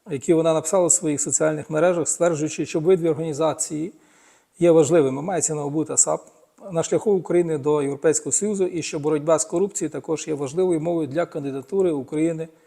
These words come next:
на членство Європейського Союзу. Немало, небагато. Ну, потім ця ситуація розвивалася, ми з вами це обговорювали в програмах протягом тижня, але я хотів,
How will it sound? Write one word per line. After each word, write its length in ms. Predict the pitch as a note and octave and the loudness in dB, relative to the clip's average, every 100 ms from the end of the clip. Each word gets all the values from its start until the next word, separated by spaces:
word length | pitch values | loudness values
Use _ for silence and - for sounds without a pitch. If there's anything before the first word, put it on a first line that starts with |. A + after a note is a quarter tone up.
| _ _ _ - | _ _ _ -2
на 180 | E3 E3 | 0 0
членство 640 | - D#3 D3+ - C#3+ E3 | 2 0 0 -6 -8 -8
Європейського 480 | F#3 D3 D#3+ D3+ D#3 | -6 -2 0 0 -2
Союзу. 360 | C3+ D3 B2+ B2+ | -4 -6 -8 -8
Немало, 460 | D3+ G3 G3+ F#3 F#3 - _ _ - | -2 2 2 2 -4 -16 _ _ -8
небагато. 520 | E3+ D3 C3 C3 D3 | -4 -2 -2 -4 -4
Ну, 120 | A#3+ | -4
потім 380 | C#4 E3 D3+ C3+ - | -2 -2 -4 -8 -8
ця 100 | D3+ | -8
ситуація 460 | C3+ D3 D#3 - D3+ | -6 -4 -4 -4 -6
розвивалася, 460 | C#3 D3+ C#3+ C#3 | -2 -2 -4 -8
ми 100 | D3 | -12
з 40 | C3 | -10
вами 200 | C#3 C3+ | -10 -10
це 120 | D3+ | -12
обговорювали 380 | A#2 D#3 C#3 B2+ | -6 -4 -4 -8
в 100 | - | -10
програмах 420 | C3+ C#3 C3 B2+ | -8 -8 -10 -8
протягом 300 | C#3 C3+ C3 | -8 -8 -4
тижня, 280 | G#3+ G3 F#3 | -2 -2 -4
але 140 | D3+ | -6
я 60 | D3+ | -8
хотів, 240 | - F3+ | -6 -8